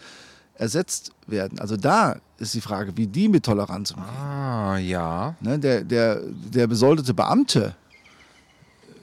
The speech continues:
Speaker 1: der, äh, seine Kinder, äh, äh, auf eine Privatschule schickt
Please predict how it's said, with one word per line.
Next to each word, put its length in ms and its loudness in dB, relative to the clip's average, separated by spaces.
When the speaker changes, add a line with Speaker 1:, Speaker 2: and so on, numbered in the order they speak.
Speaker 1:
der, 580 8
äh, 140 4
seine 260 4
Kinder, 640 4
äh, 640 2
äh, 40 -2
auf 240 0
eine 140 -2
Privatschule 800 2
schickt 480 -4